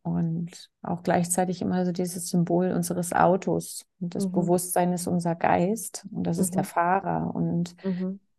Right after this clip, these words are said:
Speaker 1: der Fahrer kann wollen, was er will. Wir können geistig, äh, uns sonst was ausmalen. Wenn das Auto nicht fährt, dann kommt er nicht an.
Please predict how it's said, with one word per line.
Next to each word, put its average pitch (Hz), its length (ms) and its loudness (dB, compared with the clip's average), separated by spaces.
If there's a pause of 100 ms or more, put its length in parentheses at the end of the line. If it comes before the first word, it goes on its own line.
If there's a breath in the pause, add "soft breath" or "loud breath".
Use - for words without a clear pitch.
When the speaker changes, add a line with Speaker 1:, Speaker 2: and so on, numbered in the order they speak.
(100)
Speaker 1:
der 165 80 0
Fahrer 175 360 2
kann 180 260 0
wollen, 180 240 2
was 175 180 -2
er 180 140 0
will. 226 240 0
Wir 170 100 0
können 170 240 0
geistig, 175 840 -2
äh, - 140 0
uns 180 240 0
sonst 214 320 4
was 196 220 0
ausmalen. 165 720 0
Wenn 165 120 0
das 170 160 -2
Auto 180 320 4
nicht 180 200 -2
fährt, 208 420 0
dann 175 140 -2
kommt 196 240 0
er 170 40 0
nicht 165 220 0
an. 175 320 0